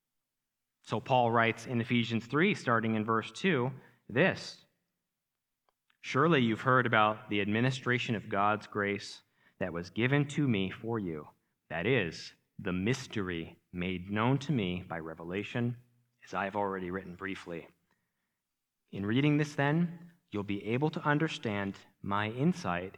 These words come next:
into the mystery of Christ, which was not made known to people in other generations,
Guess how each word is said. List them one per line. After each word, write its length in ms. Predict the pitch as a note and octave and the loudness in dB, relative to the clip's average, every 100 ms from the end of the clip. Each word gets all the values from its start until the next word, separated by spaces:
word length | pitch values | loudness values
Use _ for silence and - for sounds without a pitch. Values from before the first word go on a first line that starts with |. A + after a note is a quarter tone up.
| - | -12
into 240 | G#2 G2 G2+ | -10 -8 -6
the 100 | G#2 | -2
mystery 800 | G#2+ C3+ B2 - E2+ E2 E2+ _ _ | 0 0 -2 -12 -10 -8 -10 _ _
of 140 | - - | -20 -8
Christ, 560 | A2+ F#2+ E2 - - _ _ _ _ _ _ _ - | -4 -4 -6 -12 -18 _ _ _ _ _ _ _ -8
which 240 | F#2+ - | -8 -6
was 200 | F2+ - | -10 -6
not 460 | F#2+ G2 A#2+ D#3+ F3 | -4 4 4 4 2
made 260 | F3 F3 | 2 4
known 500 | E3+ F3+ D#3 A#2+ G#2+ G#2 | 4 6 6 4 2 -2
to 100 | A2 | -4
people 440 | - D3 C#3 A2 | -2 -2 0 0
in 160 | G#2 A2+ | -2 0
other 260 | D3 F#3+ F3 | 2 4 2
generations, 880 | B2+ G#2 G2+ G2 F#2+ G2+ F#2+ F#2 | 2 0 -2 -4 -8 -8 -10 -12